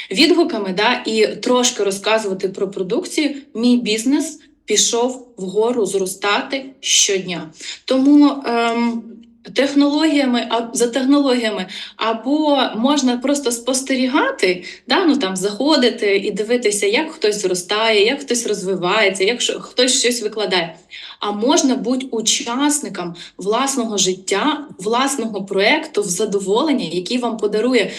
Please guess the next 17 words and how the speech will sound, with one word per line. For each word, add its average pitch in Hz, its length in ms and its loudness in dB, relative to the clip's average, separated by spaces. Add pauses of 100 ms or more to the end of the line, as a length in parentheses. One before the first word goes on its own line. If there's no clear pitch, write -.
(160)
свободу, 220 800 0
який 170 280 -4
вам 233 180 0
подарує 240 320 2
пасивний 262 640 0
дохід, 202 560 -2
який 180 240 -4
подарує 208 480 0
вам 262 360 0
подорожі 202 680 0 (220)
і 202 60 -4
взагалі 226 460 0
втілення 247 600 0
всього, 226 400 0
чого 214 360 -2
ви 196 100 0
задумали. 185 540 -4